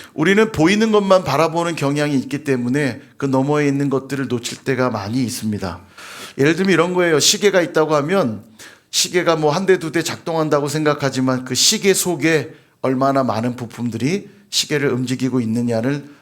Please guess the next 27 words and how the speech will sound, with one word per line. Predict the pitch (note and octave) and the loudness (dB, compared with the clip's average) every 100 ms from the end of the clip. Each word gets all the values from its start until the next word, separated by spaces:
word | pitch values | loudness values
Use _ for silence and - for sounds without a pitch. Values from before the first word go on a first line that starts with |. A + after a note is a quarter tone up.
| - | -16
어, | G2+ G#2+ | -10 -6
놓치기 | B2 - A#2+ | -2 -2 -2
쉽죠. | A2+ - G#2+ G2+ - - _ _ - - - - | -4 -2 -2 -2 -4 -12 _ _ -20 -18 -18 -2
시계 | - C#3+ A3 | 0 4 4
안에는 | G#3 G3+ | 6 6
얼마나 | C#3+ D#3+ F3+ | 6 6 6
많은 | F3+ E3 D#3+ | 6 4 0
부품이 | C3+ B2+ D3 | -4 -2 2
있을까요? | C3 C#3+ B2+ B2 D#3 D#3 - _ _ _ - - - _ | 2 0 -2 0 -2 -6 -16 _ _ _ -20 -20 -20 _
뭐 | A2 | -2
시계마다 | G#2+ F#3 G3 F3 C3 D#3 D3+ | 0 2 4 4 4 4 0
좀 | D#3+ | -2
차이는 | D3+ - F#3+ F3 B2+ | -4 0 0 0 -2
있겠습니다만 | - C3+ - B2 A2+ A2+ A#2 | -2 -4 -2 -4 -4 -2 -4
보니까 | A2 A2+ A2 C3 B2 | -4 -6 -4 -2 -4
이백 | A2+ B2 D3 C#3+ | -4 -2 -2 -2
개에서 | C#3 A#2 - E3 F#3 - _ | -2 -2 -2 -4 -6 -12 _
천 | - G3+ G#3 | -8 -4 -2
개 | F#3+ F3+ | 0 0
정도의 | D#3+ C#3+ C3 C3 C3 | 0 -2 0 0 0
부품이 | A#2+ - C3 | -8 -4 -2
있다고 | A2 G#2+ F2+ | 0 -2 -4
그래요. | F2+ E2 E2 - _ _ _ | -6 -8 -10 -18 _ _ _
예, | - | -10
시계가 | F2+ - B2+ A2+ | -6 -4 -2 -4
종류가 | G#2+ A#2 A#2 G#2+ | -4 -4 -2 -4
다양하니까요. | - G#2 G#2+ G2 F2+ - F2+ D3+ G3 | -4 -4 -4 -6 -8 -10 -6 -6 -6